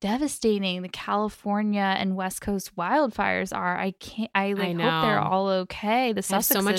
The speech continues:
Speaker 1: Sussexes are
Speaker 2: family
Speaker 1: out
Speaker 2: out
Speaker 1: there.
Speaker 2: there and friends. Yeah, it's really,
Speaker 1: Yeah,
Speaker 2: really
Speaker 1: you
Speaker 2: terrifying.
Speaker 1: have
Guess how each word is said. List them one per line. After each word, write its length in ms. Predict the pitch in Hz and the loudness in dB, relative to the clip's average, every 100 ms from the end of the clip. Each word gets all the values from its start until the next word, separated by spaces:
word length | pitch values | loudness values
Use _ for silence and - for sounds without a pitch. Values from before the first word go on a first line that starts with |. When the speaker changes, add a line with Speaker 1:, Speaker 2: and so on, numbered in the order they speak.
| 180 | 0
Speaker 1:
Sussexes 40 | |
are 20 | 180 | 0
Speaker 2:
family 260 | 175 185 | 0 2
Speaker 1:
out 160 | 180 175 | 2 2
Speaker 2:
out 80 | 165 | 2
Speaker 1:
there. 100 | 185 | 2
Speaker 2:
there 300 | 156 156 156 | 2 2 0
and 160 | 160 | -4
friends. 440 | - 165 165 160 165 | -6 -6 -4 -2 0
Yeah, 240 | 156 135 | 2 2
it's 260 | 160 - 175 | 0 -6 -6
really, 420 | 180 165 156 151 | -4 -2 -4 -2
Speaker 1:
Yeah, 120 | 247 | 2
Speaker 2:
really 140 | 277 247 | 2 4
Speaker 1:
you 100 | 285 | 4
Speaker 2:
terrifying. 340 | 302 269 | 4 4
Speaker 1:
have 40 | 226 | 2